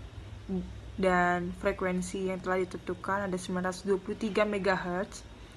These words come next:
kemudian inisialisasi sambungan lora gateway dengan server The Things Network atau T T N.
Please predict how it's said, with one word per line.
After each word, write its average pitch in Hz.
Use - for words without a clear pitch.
kemudian 190
inisialisasi 190
sambungan 180
lora 180
gateway 185
dengan 170
server 208
The 180
Things 185
Network 190
atau 180
T 180
T 180
N. 175